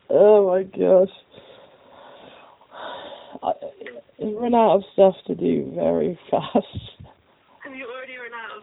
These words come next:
Speaker 2: things
Speaker 1: I mean, what
Speaker 2: to
Speaker 1: can
Speaker 2: do?
Speaker 1: I do? I can watch T V for a bit, but do you know what I mean? Oh my gosh. I can't really leave the room, and so I'm kind of just, well, I'm literally trapped in the attic. That's the,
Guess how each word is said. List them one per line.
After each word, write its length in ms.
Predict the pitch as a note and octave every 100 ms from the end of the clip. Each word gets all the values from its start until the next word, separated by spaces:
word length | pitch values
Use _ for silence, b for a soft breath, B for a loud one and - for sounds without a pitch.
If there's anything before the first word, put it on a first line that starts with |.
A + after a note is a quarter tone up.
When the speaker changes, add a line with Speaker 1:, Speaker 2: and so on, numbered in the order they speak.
| -
Speaker 2:
things 140 | - A3
Speaker 1:
I 40 |
mean, 160 | C4 D4+
what 120 | E4+
Speaker 2:
to 40 | -
Speaker 1:
can 100 | D#4+
Speaker 2:
do? 60 |
Speaker 1:
I 60 | D#4
do? 200 | D4+ C#4+ -
I 20 | -
can 100 | C4+
watch 180 | C#4+ C4+ -
T 180 | B3+ A3
V 300 | G#3+ C4+ C4+
for 180 | - F3+ - _ b b b b b b - - B3+ -
a 40 |
bit, 380 | G3+ D3+ C#3+ -
but 320 | E3 G#3 A#3+
do 60 | A#3+
you 20 |
know 140 | C4 C4
what 100 | C#4+
I 40 |
mean? 340 | C#4 A#3 F#3+ - _ _ _ - B B B B B B _
Oh 320 | - A3 G3+
my 240 | F#3 - F#3 -
gosh. 380 | - - - - _ _ _ _ _ -
I 40 | F#3
can't 200 | C4+ -
really 360 | B3+ B3 A#3
leave 260 | G3+ G3 F3
the 100 | E3+
room, 460 | F#3 G3 D#3 D3+
and 260 | G#2 F2+ - _ _ _ _ _ _ _ _ _ - - _
so 320 | - D3+ D3 - b b b b b b b b b b - -
I'm 60 |
kind 240 | - G3 F3+
of 80 | D#3+
just, 380 | _ - -
well, 140 | - F3+
I'm 100 | F#3+
literally 320 | G3 - E3
trapped 320 | - E3+ - F#3
in 160 | F3
the 240 | E3+ E3 F#3+
attic. 380 | B3 - C3+
That's 200 | D#3 F3+ _
the, 200 | E3+